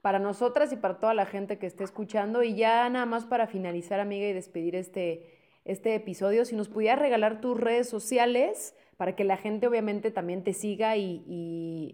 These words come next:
en un momento dado, pues, también te escriba lo que, lo que aprendieron, lo que les nutrió este, este espacio que, que tan linda y de todo corazón compartiste con,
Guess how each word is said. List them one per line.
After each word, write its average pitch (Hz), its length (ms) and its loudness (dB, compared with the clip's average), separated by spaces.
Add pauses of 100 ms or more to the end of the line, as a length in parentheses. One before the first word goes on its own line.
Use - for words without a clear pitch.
en 165 240 -6
un 180 140 -6
momento 196 340 -4
dado, 202 280 2
pues, 185 160 -6
también 165 240 -8
te 190 60 -6
escriba 180 380 -2
lo 175 160 -2
que, - 600 -10
lo 180 140 -2
que 196 80 2
aprendieron, 226 840 4
lo 214 120 -2
que 175 260 -2
les 170 220 -6
nutrió 208 480 0
este, 180 1000 -4
este - 260 -8
espacio 190 420 -2
que, 170 380 -4
que 165 160 -4
tan 165 300 -2
linda 202 480 4
y 185 120 0
de 165 200 -2
todo 196 300 4
corazón 175 360 -2
compartiste 170 560 -8
con, 156 280 -4